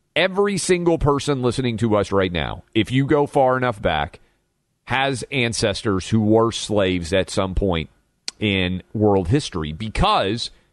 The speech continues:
slavery was everywhere. Every single society practiced it. I mean, read the Bible. The Bible, as Bill Maher points out, discusses slavery all the time. It was commonplace that if your tribe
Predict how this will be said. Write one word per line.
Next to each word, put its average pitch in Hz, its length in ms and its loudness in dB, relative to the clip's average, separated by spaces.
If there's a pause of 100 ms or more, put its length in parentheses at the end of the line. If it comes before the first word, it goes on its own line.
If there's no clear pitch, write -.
(220)
slavery 156 400 2
was 131 140 0
everywhere. 98 480 -4 (840)
Every 156 440 0
single 139 500 0
society 107 640 0
practiced 139 560 -2
it. 73 140 -10
I 123 60 -6
mean, 120 200 -4
read 135 380 -2
the 117 80 0
Bible. 95 600 -2 (680)
The 110 120 2
Bible, 120 480 2
as 110 160 0
Bill 123 200 4
Maher 117 240 2
points 113 400 0
out, 127 380 0 (480)
discusses 147 540 0
slavery 147 720 2 (180)
all 165 200 4
the 147 80 -2
time. 151 480 -2 (480)
It 147 140 2
was 151 160 0
commonplace 139 760 -2
that 120 120 2
if 110 160 -4
your 147 340 2
tribe 113 640 0